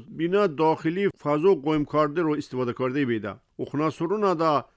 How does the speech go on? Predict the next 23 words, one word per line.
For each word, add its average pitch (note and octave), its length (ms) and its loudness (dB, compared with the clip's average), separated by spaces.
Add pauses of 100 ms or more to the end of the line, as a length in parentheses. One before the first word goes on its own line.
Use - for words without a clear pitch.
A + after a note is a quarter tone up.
اواینا F3 600 2
کو F3+ 440 2 (100)
چه - 140 -4
ایرونی F3 500 2 (220)
قدیمه D#3 340 0
اواینا E3 520 0
کو D#3 360 0 (140)
مذهبی E3 640 2
مکانون E3+ 640 0
و E3 40 2
وراون D#3 460 0
دا D3+ 180 0
و C#3 60 -2
همچنین D3+ 500 0 (100)
سلطنتی D#3+ 1040 2 (120)
سرایون E3 560 2
کو D3+ 360 0 (160)
خارج D#3+ 440 2
دا D3+ 280 2
وی D#3+ 280 0 (220)
رواجش C#3+ 440 0
پیدا C3 200 0
کرده B2 480 0